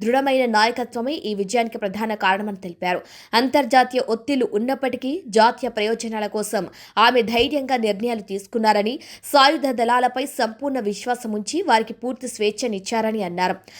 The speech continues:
ఫీల్డ్ మార్షల్ సామ్ మానేక్షా, అరుణ్ ఖేతర్పాల్, ఆల్బర్ట్ ఎక్కా వంటి వీరుల త్యాగాలు దేశ చరిత్రలో శాశ్వతంగా నిలిచిపోతాయని చెప్పారు. లాంగేవాలా నుంచి తూర్పు యుద్ధరంగం వరకు ఆర్మీ, నేవీ, ఎయిర్ ఫోర్స్ సమన్వయంతో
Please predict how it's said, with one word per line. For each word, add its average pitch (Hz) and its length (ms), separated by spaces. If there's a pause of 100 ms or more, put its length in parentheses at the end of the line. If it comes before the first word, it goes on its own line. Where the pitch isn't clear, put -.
(220)
ఫీల్డ్ 320 400
మార్షల్ 247 440
సామ్ 247 340 (140)
మానేక్షా, 226 720 (100)
అరుణ్ 233 260 (380)
ఖేతర్పాల్, 277 680 (360)
ఆల్బర్ట్ 294 540
ఎక్కా 226 320
వంటి 233 420
వీరుల 247 360
త్యాగాలు 247 560
దేశ 226 300
చరిత్రలో 240 640
శాశ్వతంగా 220 680
నిలిచిపోతాయని 202 760
చెప్పారు. 185 360 (340)
లాంగేవాలా 262 580
నుంచి 254 300
తూర్పు 269 360
యుద్ధరంగం 240 580
వరకు 220 380 (220)
ఆర్మీ, 277 440
నేవీ, 240 580
ఎయిర్ 220 180
ఫోర్స్ 226 260
సమన్వయంతో 233 720